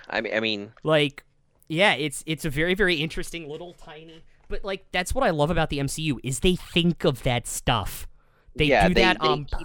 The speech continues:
Speaker 1: it in
Speaker 2: purpose.
Speaker 1: mind.
Speaker 2: They
Speaker 1: It's not
Speaker 2: keep
Speaker 1: like
Speaker 2: that
Speaker 1: they're
Speaker 2: in
Speaker 1: doing it
Speaker 2: mind.
Speaker 1: on accident, you know what I mean? It's not like it's a playful thing, like,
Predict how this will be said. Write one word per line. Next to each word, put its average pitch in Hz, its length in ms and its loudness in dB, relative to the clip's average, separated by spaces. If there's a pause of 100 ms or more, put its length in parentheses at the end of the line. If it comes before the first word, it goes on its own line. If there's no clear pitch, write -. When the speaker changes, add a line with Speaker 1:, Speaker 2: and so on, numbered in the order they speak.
Speaker 1:
it - 20 -4
in 110 200 -2
Speaker 2:
purpose. - 0 -
Speaker 1:
mind. 104 380 -2 (840)
Speaker 2:
They 139 60 -10
Speaker 1:
It's - 100 -4
not 151 60 6
Speaker 2:
keep - 20 4
Speaker 1:
like 160 80 2
Speaker 2:
that 165 60 -4
Speaker 1:
they're 143 80 4
Speaker 2:
in 127 60 0
Speaker 1:
doing 135 200 2
it 127 140 4
Speaker 2:
mind. 110 180 0
Speaker 1:
on - 40 -8
accident, 92 640 -2
you 95 80 -8
know 98 100 -6
what 101 100 -4
I - 20 -6
mean? 117 260 -8
It's - 160 -10
not 131 60 0
like 131 160 -2
it's - 140 -12
a - 40 -10
playful 107 540 -2
thing, 98 340 -6
like, 92 280 -2